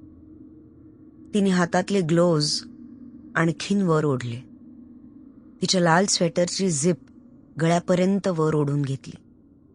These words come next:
पाठीवरची बॅग नीट करत तिने पुन्हा बोलायला सुरुवात केली. "आता माझ्या एका हातात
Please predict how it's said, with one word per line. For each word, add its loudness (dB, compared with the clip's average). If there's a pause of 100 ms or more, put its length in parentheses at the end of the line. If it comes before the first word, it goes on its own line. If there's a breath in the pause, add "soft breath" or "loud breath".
(800)
पाठीवरची 2
बॅग 4
नीट 0
करत -2 (160)
तिने 0
पुन्हा -2
बोलायला -2
सुरुवात -8 (120)
केली. -18 (2250 loud breath)
"आता -2 (500)
माझ्या 0
एका -2
हातात 0